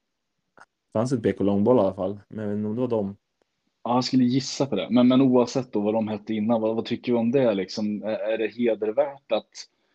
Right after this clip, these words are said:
Speaker 2: att inse att, "Ja, men shit, mitt namn är inte bra nog. Jag, jag säljer all, all legacy och, och, och liksom omprofilerar laget." Är det någonting att, att hedra, eller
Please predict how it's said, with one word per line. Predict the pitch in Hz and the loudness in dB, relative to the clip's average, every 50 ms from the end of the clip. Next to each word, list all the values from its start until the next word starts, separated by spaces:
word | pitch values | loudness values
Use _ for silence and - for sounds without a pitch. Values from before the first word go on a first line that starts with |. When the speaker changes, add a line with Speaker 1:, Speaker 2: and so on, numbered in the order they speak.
| _ _ _ - | _ _ _ -6
Speaker 2:
att | 104 98 101 | -6 -4 -2
inse | 110 110 107 104 98 101 - - - 127 110 101 | -2 0 0 0 -2 -2 -4 -2 0 2 2 2
att, | 101 101 - | 0 -4 -4
"Ja, | 98 104 | -4 -2
men | 107 107 101 | -2 -2 -2
shit, | - - 110 - - _ - | -4 -6 -6 -8 -10 _ -6
mitt | 110 107 101 - - | -6 -6 -6 -6 -4
namn | 101 101 101 98 98 98 95 90 | -4 -2 0 0 0 -2 -2 -4
är | - 101 101 98 95 | -4 -4 -2 -2 -2
inte | 95 95 92 - - | -2 -4 -6 -8 -8
bra | 92 95 98 95 95 95 | -6 -6 -4 -2 -2 0
nog. | 101 107 101 98 92 92 | 0 0 0 -2 -4 -2
Jag, | 101 98 98 98 76 95 | -2 -2 -2 -2 -2 -4
jag | 101 - | -6 -6
säljer | - - 117 110 104 101 101 95 90 | -4 -2 0 0 2 0 0 -2 -2
all, | 90 90 87 87 87 76 | -4 -6 -6 -8 -8 -8
all | 92 92 87 90 87 85 - _ _ | -8 -8 -6 -8 -8 -10 -14 _ _
legacy | 101 104 104 104 101 98 104 95 90 - - - 92 87 87 85 - - _ | -2 0 0 0 0 0 -2 -4 -4 -6 -6 -6 -6 -6 -6 -8 -12 -16 _
och, | - - - - - - - - - 92 | -16 -16 -16 -14 -16 -16 -18 -18 -14 -14
och, | 95 95 - - 92 | -14 -14 -12 -12 -12
och | 92 | -12
liksom | 92 90 - - 98 92 90 90 85 _ _ _ _ | -12 -12 -10 -8 -8 -8 -8 -10 -16 _ _ _ _
omprofilerar | - 104 104 101 98 - - 107 101 - 104 110 120 120 110 104 | -4 0 0 0 0 0 -4 -8 -4 -2 0 2 4 4 4 2
laget." | 95 92 87 82 90 90 92 92 - - | 0 -2 -2 -4 -4 -6 -8 -8 -8 -8
Är | 104 | -6
det | 107 107 | -4 -2
någonting | 107 107 104 98 - - 92 95 92 92 | -2 -2 -2 -2 -4 -6 -8 -6 -6 -6
att, | 90 98 | -6 -8
att | 98 - | -6 -4
hedra, | 110 113 107 101 101 98 101 120 143 147 127 | -2 0 0 0 0 -2 -4 -4 -4 -2 -2
eller | 110 104 101 101 101 98 95 | -2 -2 0 0 -2 -2 -4